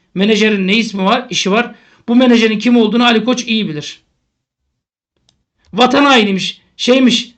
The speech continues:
Terör örgütlerinin sahibiymiş o Ali isimli menajer. Serdar Açelik de sen de bildiğine göre sen de demek ki terör örgütü üyesisin. Biz de böyle diyelim. Tadiç'i, Ceko'yu ana avrat küfürler ederek kovdurttu mu bu adam?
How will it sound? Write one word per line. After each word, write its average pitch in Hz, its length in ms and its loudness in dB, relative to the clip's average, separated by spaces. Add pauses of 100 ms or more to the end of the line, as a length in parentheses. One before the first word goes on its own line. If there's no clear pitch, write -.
(100)
Terör 240 220 4
örgütlerinin 233 800 0 (280)
sahibiymiş 214 680 0
o 147 220 -6 (340)
Ali 180 180 0
isimli 165 300 -6
menajer. 156 340 -6 (140)
Serdar 202 340 0
Açelik 240 320 0
de 208 80 -2
sen 208 220 -2
de 220 100 0
bildiğine 214 260 -2
göre 226 180 0
sen 220 200 -2
de 226 80 -2
demek 196 200 -4
ki 185 80 -8
terör 180 240 -4
örgütü 160 300 -10
üyesisin. 151 440 -12 (1200)
Biz 185 340 -4
de 254 120 4
böyle 285 200 2
diyelim. 190 300 -2 (380)
Tadiç'i, 247 580 0
Ceko'yu 214 640 0
ana 247 280 2
avrat 214 380 -2
küfürler 220 320 -2
ederek 214 320 -2
kovdurttu 208 460 -4
mu 226 120 0
bu 185 60 -2
adam? 185 320 -6